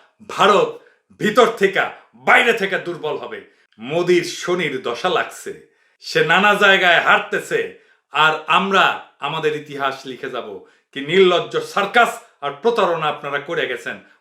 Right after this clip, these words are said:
বাংলাদেশের মানুষের সাথে। আপনার ভবিষ্যৎ প্রজন্মও জানবে আপনারা বাংলাদেশের মানুষের সাথে কি কাজ করে গেছিলেন। আপনার ক্ষমতার শেষ সময় আমেরিকান প্রশাসনকে বইলা যান বরং,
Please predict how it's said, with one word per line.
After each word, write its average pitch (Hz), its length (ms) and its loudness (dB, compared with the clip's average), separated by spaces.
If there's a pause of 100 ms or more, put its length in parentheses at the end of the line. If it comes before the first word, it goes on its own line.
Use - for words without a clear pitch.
বাংলাদেশের 147 600 -2
মানুষের 123 360 -8
সাথে। - 320 -18 (380)
আপনার 226 400 4
ভবিষ্যৎ 233 520 0
প্রজন্মও 190 520 -2
জানবে 147 440 -4 (220)
আপনারা 165 640 0 (300)
বাংলাদেশের 196 680 0
মানুষের 147 320 -10
সাথে - 600 -12 (120)
কি 240 100 -4
কাজ 185 280 0
করে 131 260 -2
গেছিলেন। 98 460 -14 (320)
আপনার 175 460 0
ক্ষমতার 180 380 -2
শেষ - 360 -4
সময় 147 340 -2 (400)
আমেরিকান 160 520 0
প্রশাসনকে 175 520 -6
বইলা 156 320 0
যান 127 220 -4
বরং, 101 260 -10